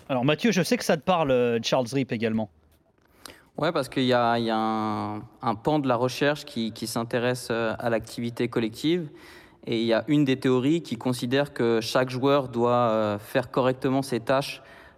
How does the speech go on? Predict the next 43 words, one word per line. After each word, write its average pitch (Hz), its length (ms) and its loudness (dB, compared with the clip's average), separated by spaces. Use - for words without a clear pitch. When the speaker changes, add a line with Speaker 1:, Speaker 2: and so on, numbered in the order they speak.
Speaker 2:
euh, 110 120 2
pour 120 240 -4
que - 100 -2
le 123 40 0
collectif 120 520 -2
marche 110 280 -2
bien. 127 300 0
Et 107 80 -2
en 110 80 0
fait, 139 200 -2
ça, - 120 -2
on 135 80 2
appelle 120 240 0
ça, 117 180 0
euh, 107 380 2
l'analyse 127 460 2
notationnelle. 123 720 0
Et 120 80 2
Charles 120 280 2
Ripp, 143 260 0
en 117 80 2
fait, 147 240 0
c'est - 120 -6
le 113 120 -2
pionnier, 139 680 2
euh, 107 140 2
de 123 180 0
cette 139 240 -2
analyse 117 320 0
notationnelle, 113 480 -2
c'est-à-dire 131 320 -2
qu'il 113 140 -6
prenait 123 280 0
des 120 120 2
notes 135 240 2
sur - 160 -4
chaque 123 220 0
joueur, 127 360 2
sur - 180 -4
ce 123 60 -10
qui 120 120 -8
se - 120 -8
faisait, 123 400 2